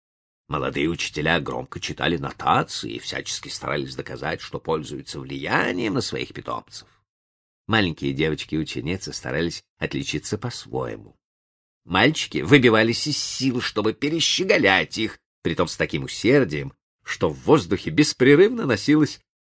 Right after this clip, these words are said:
целая туча бумажных шариков. Но, несмотря на всю эту суету, великий человек оставался совершенно спокойным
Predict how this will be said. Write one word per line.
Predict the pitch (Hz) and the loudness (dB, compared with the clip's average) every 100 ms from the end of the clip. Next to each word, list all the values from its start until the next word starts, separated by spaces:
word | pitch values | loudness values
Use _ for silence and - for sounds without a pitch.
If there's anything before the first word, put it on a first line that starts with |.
| _ | _
целая | - 208 233 208 185 | 0 6 8 8 6
туча | - 139 - - 170 | 4 2 4 0 0
бумажных | 95 95 67 92 71 76 - | -2 -2 0 0 0 -6 -6
шариков. | - 65 67 - - - _ _ _ _ _ _ _ _ _ _ _ _ _ _ _ - | -6 -6 -8 -12 -20 -20 _ _ _ _ _ _ _ _ _ _ _ _ _ _ _ -6
Но, | 90 | -4
несмотря | 78 76 80 78 80 | -4 -6 -6 -4 -4
на | 76 | -6
всю | - 82 | -6 -6
эту | 73 | -6
суету, | - - 69 - 101 - _ _ _ _ - | -10 -10 -10 -6 -8 -8 _ _ _ _ 0
великий | 101 151 180 143 | 6 8 6 2
человек | - 87 120 110 | 0 2 0 0
оставался | - 90 101 98 92 | -6 -2 -4 -4 -8
совершенно | - 73 - 160 143 | -8 -8 -6 -4 -6
спокойным | - 64 - 80 85 87 98 | -10 -16 -6 0 0 0 -8